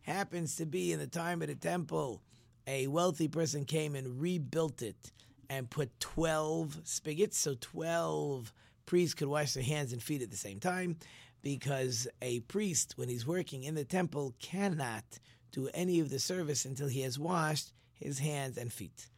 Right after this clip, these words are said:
That vessel is co-, in Hebrew is called a kior.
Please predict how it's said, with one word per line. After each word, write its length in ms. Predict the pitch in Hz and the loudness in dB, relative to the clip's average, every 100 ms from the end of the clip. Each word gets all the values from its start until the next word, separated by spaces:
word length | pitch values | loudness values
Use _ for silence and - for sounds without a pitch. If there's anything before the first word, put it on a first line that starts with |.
| - - - - 123 | -20 -20 -20 -14 -6
That 380 | 143 160 160 | -2 0 -2
vessel 720 | 139 170 233 - 165 151 156 - - | -2 2 6 6 6 2 -2 -4 -2
is 180 | 151 | -2
co-, 260 | - - 151 | 0 0 0
in 180 | 151 143 | 0 0
Hebrew 400 | 147 190 151 156 | 0 0 0 -2
is 100 | 139 | 0
called 320 | - 147 123 120 | 0 0 0 -4
a 100 | 120 | -6
kior. 520 | - - 135 87 | -6 -4 -4 -4